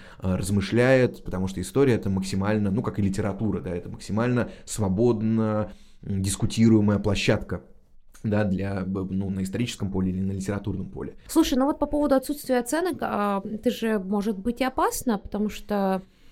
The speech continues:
Speaker 2: ам, и вообще, м, это, как ты думаешь, это вообще может
Speaker 1: А, а в чем, а в
Speaker 2: распространиться?
Speaker 1: чем опасность, тебе
Speaker 2: Ну, в чем
Speaker 1: кажется?
Speaker 2: опасность, например, если учитель будет недобросовестно просто игнорировать эту историю, и просто вот ребенок учится и учится?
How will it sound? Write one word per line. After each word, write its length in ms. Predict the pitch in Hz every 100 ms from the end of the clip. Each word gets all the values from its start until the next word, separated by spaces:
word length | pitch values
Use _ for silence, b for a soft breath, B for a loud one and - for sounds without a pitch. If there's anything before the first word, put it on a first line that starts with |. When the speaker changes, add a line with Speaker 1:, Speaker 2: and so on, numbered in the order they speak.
| b b
Speaker 2:
ам, 680 | - 185 185 180 185 190 190 202
и 60 |
вообще, 420 | 226 214 269 254 254 -
м, 540 | 196 185 180 180 175
это, 140 | 202 214
как 200 | 285 294
ты 80 | 247
думаешь, 460 | 247 220 180 - -
это 160 | 196
вообще 220 | 202 - 220
может 400 | 208 285 359 -
Speaker 1:
А, 20 |
а 20 | -
в 40 |
чем, 40 |
а 60 | 214
в 60 | 220
Speaker 2:
распространиться? 360 | 226 202 190
Speaker 1:
чем 120 | - 180
опасность, 440 | 180 147 - 92
тебе 100 | 202 -
Speaker 2:
Ну, 100 | 294
в 80 | -
чем 140 | 349
Speaker 1:
кажется? 20 |
Speaker 2:
опасность, 500 | 349 349 466 415 349
например, 400 | 262 233 247 269 285
если 680 | 240 240 - 226 220 214 208 B
учитель 320 | 262 - 330 277
будет 240 | 233 247
недобросовестно 760 | 226 196 202 196 240 240 202
просто 340 | 185 196 - 202
игнорировать 580 | 170 180 170 165 160 165
эту 160 | -
историю, 640 | 170 - 240 285 254 196 190
и 260 | 180 175
просто 320 | 175 185 180 175
вот 120 | -
ребенок 300 | 196 202 190
учится 320 | 175 - -
и 40 | 180
учится? 460 | 170 - - 175